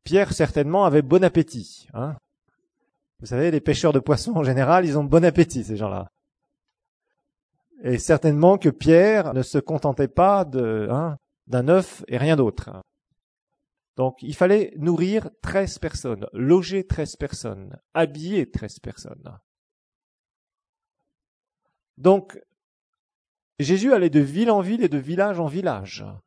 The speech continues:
La Bible nous dit dans d'autres passages qu'il a parcouru toutes les villes et tous les villages. C'était sa mission. Sa mission, c'était d'aller partout dans tout Israël. Et c'est ce que Jésus a fait. Pendant trois ans et demi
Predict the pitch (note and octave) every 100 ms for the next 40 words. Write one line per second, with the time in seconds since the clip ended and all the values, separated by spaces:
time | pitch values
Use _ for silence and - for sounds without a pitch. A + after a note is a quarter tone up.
0 | _ - C3+ D3+ A#3+ A#3 G#3 F3+ G#3 G#3
1 | F3 D3 A3+ G3 F#3 E3 - D3+ E3 A3
2 | G3 - _ _ _ E3+ E3 E3 E3+ -
3 | F#3 F#3 F3+ - - C#4+ C#4 C#4 - A2+
4 | A#2+ A2+ B2+ C#3+ C3 C3 - C#4 B3 -
5 | A#2 B2+ B2+ G#2+ F#2 F2+ D#3 F3+ F#3+ E3
6 | E3+ - A2+ - _ _ - D#3 D#3+ F3+
7 | - A#3 B3+ G#3 E3+ D3+ D#3+ D#3 - _
8 | _ A#3+ - - - B3+ E3+ C3 - B3+
9 | C4 G#3+ D#3+ C3 G2+ G2 G#2+ C3 D#3 C#3
10 | G3 D3+ G#2 - E2 _ _ _ _ D#3
11 | D#3+ D#3+ - A#3 A3+ G#3 E3+ G#2+ - -